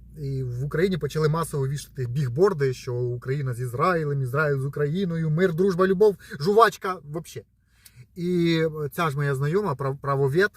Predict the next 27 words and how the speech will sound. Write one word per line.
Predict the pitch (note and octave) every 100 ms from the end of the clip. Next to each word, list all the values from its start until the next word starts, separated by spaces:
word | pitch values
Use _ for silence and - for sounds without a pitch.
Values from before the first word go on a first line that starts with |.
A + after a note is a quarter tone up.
| -
юрист, | B2+ C3+ F#3 G3+
вона | C3 C3+
каже: | C3 A#2
"Слухай, | - E3+ E3+ G#2+ G2+ _ - -
треба | - C#3 B2
об'єднуватись, | A#2+ A#2 D3+ B2+ G#2 G2+ - -
треба, | A#2+ D3 C3 B2+ B2 _ _ _ A#2
е, |
боротися | G2+ C3 D3 C#3 -
з | A2+ A2
євреями". | A2 G#2+ F#2+ F2+ - _ _ _ _ _ _ _ _ A#2
Е, | A2+ A2+ A2 A2+ A2 -
я | B2
говорю: | A#2+ A#2+ A#2+ A#2+ _
"Да, | - C#3+ D#3 D3 A#2 -
точно, | - G#3+ F3 - - B2 A2+ - - - _
я | A#2 E3
знаю, | B2+ A3 B3 F#3+
що | - - F3+
придумав, | C#3+ D3 D3 C3+ A2+ - -
треба | D3 D3
нам | C#3 C3
об'єднуватись". | B2 D3 G3+ B2+ A2+ - - _
Я | C#3
здивився, | D3+ F3+ F3+
що | D3
придумав. | C3 B2 A#2